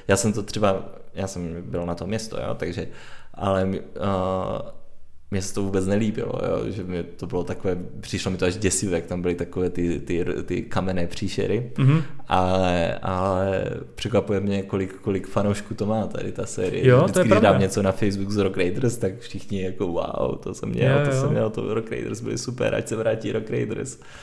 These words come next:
Speaker 2: Tak ona k tomu byla i videohra, že jo?
Speaker 1: Mhm.
Speaker 2: To, to si myslím, že byla taky docela populární.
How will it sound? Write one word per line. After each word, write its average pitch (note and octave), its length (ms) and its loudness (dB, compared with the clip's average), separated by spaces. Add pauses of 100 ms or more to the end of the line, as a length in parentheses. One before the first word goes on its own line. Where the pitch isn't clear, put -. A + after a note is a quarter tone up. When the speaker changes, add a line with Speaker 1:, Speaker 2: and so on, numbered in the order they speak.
(140)
Speaker 2:
Tak C#3+ 100 6
ona D#3 140 8
k - 80 0
tomu D#3+ 140 4
byla D#3+ 160 6
i D#3+ 60 2
videohra, C3+ 420 4
že D3+ 120 0
jo? D#3 260 0
Speaker 1:
Mhm. G#2+ 320 2 (540)
Speaker 2:
To, B2 120 2 (220)
to C3 120 -4
si C3 120 -2
myslím, C3+ 200 2
že C3+ 80 2
byla C3+ 140 6
taky B2+ 160 4
docela B2+ 220 2
populární. C3+ 640 0